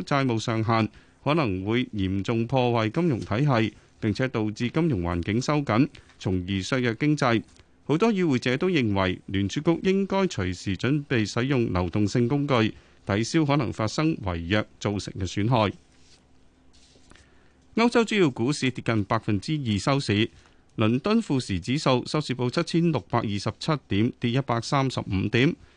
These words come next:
巴黎C A C 指數報七千二百五十三點，跌一百二十五點；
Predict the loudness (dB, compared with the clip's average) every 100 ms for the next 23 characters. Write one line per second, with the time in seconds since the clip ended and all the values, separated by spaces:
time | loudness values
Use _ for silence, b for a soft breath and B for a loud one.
0 | b b -2 0 2 0 0 0 0 0
1 | -4 -2 0 0 0 -2 -2 0 0 2
2 | 0 -2 -2 0 -2 -2 -4 -2 0 0
3 | 0 0 0 -2 -2 0 0 -2 -4 -4
4 | 0 0 4 4